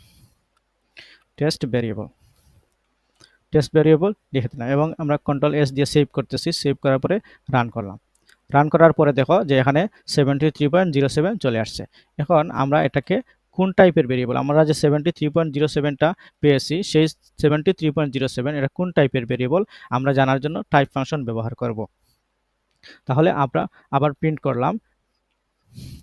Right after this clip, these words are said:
প্রিন্ট করতেছি এবং প্রিন্ট করব কাকে? প্রথমে আমরা টাইপটাকে প্রিন্ট করব, টাইপ। এই যে টাইপ, টাইপটাকে টাইপ ফাংশনের জন্য আমাদের এই টাইপ ফাংশনের দুইটা ব্র্যাকেট দিয়ে দিলাম এবং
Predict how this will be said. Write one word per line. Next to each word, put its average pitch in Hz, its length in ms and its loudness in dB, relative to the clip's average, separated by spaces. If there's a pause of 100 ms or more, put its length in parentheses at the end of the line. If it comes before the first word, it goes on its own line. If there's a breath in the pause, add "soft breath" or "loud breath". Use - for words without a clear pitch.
(540)
প্রিন্ট 160 240 2
করতেছি 143 340 -2 (340 soft breath)
এবং 151 100 -2 (100)
প্রিন্ট 185 220 0 (160)
করব 147 140 2 (140)
কাকে? 147 220 4 (180)
প্রথমে 175 300 0 (100)
আমরা 151 140 -2 (140)
টাইপটাকে 147 500 0
প্রিন্ট 117 180 -10
করব, 117 120 -10 (140)
টাইপ। 120 160 -4 (1080 soft breath)
এই 151 100 2
যে 175 60 0 (120)
টাইপ, 131 160 4 (160)
টাইপটাকে 160 480 2
টাইপ 151 200 4
ফাংশনের 160 500 -4
জন্য 151 160 -4 (160)
আমাদের 135 240 -2 (100)
এই 139 160 0
টাইপ 139 200 0
ফাংশনের 143 420 -6
দুইটা 135 260 -4
ব্র্যাকেট 131 300 -4
দিয়ে 131 140 -4
দিলাম 127 160 -4 (120)
এবং 160 140 -4